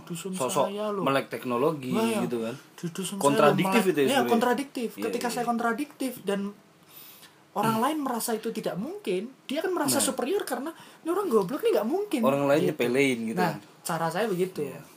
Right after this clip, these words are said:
Speaker 1: Tapi kalau cara-cara
Speaker 2: Orang
Speaker 1: self
Speaker 2: dusun kok
Speaker 1: defense
Speaker 2: H P-nya S nine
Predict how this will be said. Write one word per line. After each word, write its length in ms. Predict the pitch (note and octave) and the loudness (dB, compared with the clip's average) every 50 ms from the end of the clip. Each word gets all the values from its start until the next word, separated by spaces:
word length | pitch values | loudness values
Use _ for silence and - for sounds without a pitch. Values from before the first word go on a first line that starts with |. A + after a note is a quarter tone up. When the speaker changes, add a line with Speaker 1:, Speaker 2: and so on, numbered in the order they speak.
| - - - - - - - - - | -20 -20 -20 -20 -20 -20 -20 -10 -6
Speaker 1:
Tapi 160 | G#3+ A#3+ E4+ | -2 0 2
kalau 200 | F#4 F#4+ C#4 A3 G#3 | 2 2 2 0 -2
cara-cara 560 | - G#3 G3 G3+ F#3 - - F3+ F3 F3 F3 E3+ E3+ | -4 -4 -4 -4 -6 -6 -8 -8 -6 -6 -6 -4 -2
Speaker 2:
Orang 220 | - - B2 B2+ | 0 0 0 0
Speaker 1:
self 120 | C3 C3+ C#3 | 2 2 2
Speaker 2:
dusun 280 | C3+ C3+ - E3 E3 | 2 4 4 4 6
kok 180 | E3 - - B2+ | 8 8 8 8
Speaker 1:
defense 80 | B2+ | 8
Speaker 2:
H 120 | B2+ A#2+ - | 4 2 2
P-nya 220 | C3 B2 C3 C#3+ D3 | 2 2 4 4 4
S 200 | - C3 B2+ - - | 2 2 0 -2 0
nine 300 | C3+ C3 C3 B2+ B2+ B2+ | 0 0 2 2 2 2